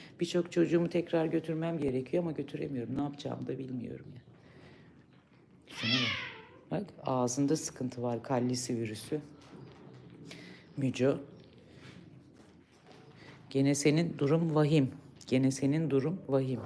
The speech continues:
Kaplişko. Gene durumu vahim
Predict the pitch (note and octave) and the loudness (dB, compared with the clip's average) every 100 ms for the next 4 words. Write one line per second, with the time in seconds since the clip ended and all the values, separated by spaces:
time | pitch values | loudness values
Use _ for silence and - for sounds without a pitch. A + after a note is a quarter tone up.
0 | - - - - - - - - - - | -10 -16 -20 -18 -20 -20 -20 -20 -20 -20
1 | - - - - C#3 B2 - A#2 - D3 | -20 -20 -20 -6 -2 -2 -2 -10 -4 0
2 | D#3 D#3+ - - - - - - - C3+ | 0 -4 -14 -20 -20 -20 -20 -20 -2 0
3 | B2+ A#2+ A#2+ B2+ D3+ C3 B2+ C3 | 2 2 2 4 6 4 6 4